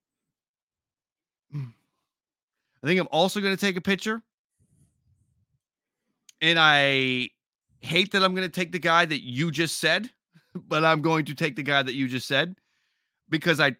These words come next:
trust him more than I trust Blake Snell. We've seen Blake Snell reach those heights.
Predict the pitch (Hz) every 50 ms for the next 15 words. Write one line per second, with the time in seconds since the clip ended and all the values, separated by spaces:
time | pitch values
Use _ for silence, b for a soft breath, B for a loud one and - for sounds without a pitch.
0 | _ _ _ - - - - - - - 156 165 190 - - - 180 180 175 170
1 | 170 170 170 160 160 156 156 147 - - 170 156 - - 147 147 143 - - -
2 | 151 151 165 147 135 123 - - 156 151 143 131 147 147 143 - - 147 143 143
3 | 127 139 147 143 - - - 151 147 147 127 - - 147 160 175 - - - -